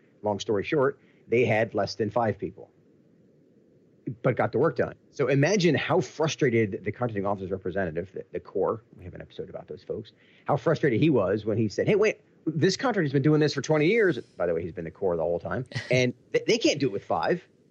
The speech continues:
Speaker 1: And it was a battle. But within six months to a year, he realized, "Oh, wow, they can." <laughs> Because we were doing it under, you know, we were using, like, like, stone tablets, and these guys are using iPads.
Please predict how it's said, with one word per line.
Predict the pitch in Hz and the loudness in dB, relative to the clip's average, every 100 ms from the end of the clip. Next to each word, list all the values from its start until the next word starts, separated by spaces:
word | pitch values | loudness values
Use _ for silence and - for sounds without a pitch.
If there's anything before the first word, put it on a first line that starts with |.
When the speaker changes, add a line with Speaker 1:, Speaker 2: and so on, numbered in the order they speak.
| - | -6
Speaker 1:
And | 95 90 | -2 0
it | 120 | 0
was | 143 | 0
a | 117 | 0
battle. | 85 101 147 123 71 - | -2 -2 0 -2 -4 -6
But | 87 | -4
within | 95 104 101 | 0 0 0
six | - 113 127 | -2 -4 -2
months | 117 110 - | -4 -4 -2
to | 107 | 0
a | |
year, | 107 101 104 | 2 2 2
he | 107 110 | 0 0
realized, | 95 92 104 107 110 | 0 2 2 0 -4
"Oh, | |
wow, | 98 95 98 - - - | -2 -2 -2 -6 -8 -6
they | 95 | -4
can." | 113 101 - | -6 -10 -14
<laughs> | _ _ - - - | _ _ -10 -4 0
Because | - - 196 196 - | 2 4 4 4 2
we | 233 | 2
were | 175 | 4
doing | 226 196 | 4 4
it | 170 165 | 2 2
under, | 165 151 139 - - | 4 4 4 0 -8
you | 151 | 0
know, | 131 | 2
we | 135 | 4
were | 143 | 4
using, | 156 139 127 | 4 4 4
like, | 120 117 - _ - | 2 0 -8 _ -4
like, | 120 110 | -2 -2
stone | - - 143 | -2 2 2
tablets, | 127 143 170 - 113 | 2 0 0 -2 -6
and | 110 | -2
these | 123 120 | -2 2
guys | 120 117 | 2 2
are | |
using | 104 117 110 104 | 0 0 0 -2
iPads. | 104 139 82 71 - | -2 -2 -4 -6 -16